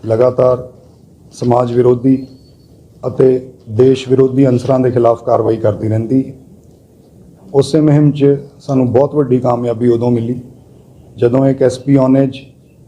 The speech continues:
ਨੈੱਟਵਰਕ ਨੂੰ ਬਰਸਟ ਕਰਦੇ ਹੋਏ ਇੱਕ ਅਜਿਹੇ ਸ਼ਖਸ ਨੂੰ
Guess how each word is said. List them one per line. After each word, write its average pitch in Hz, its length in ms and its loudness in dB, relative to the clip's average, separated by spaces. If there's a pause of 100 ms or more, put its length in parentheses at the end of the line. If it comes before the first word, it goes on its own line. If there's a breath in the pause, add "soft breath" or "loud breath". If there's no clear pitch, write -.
ਨੈੱਟਵਰਕ 127 480 0
ਨੂੰ 131 160 0
ਬਰਸਟ 120 280 0
ਕਰਦੇ 117 320 0
ਹੋਏ 113 340 0 (760)
ਇੱਕ 127 420 -4
ਅਜਿਹੇ 131 320 2
ਸ਼ਖਸ 143 400 -4
ਨੂੰ 135 260 -2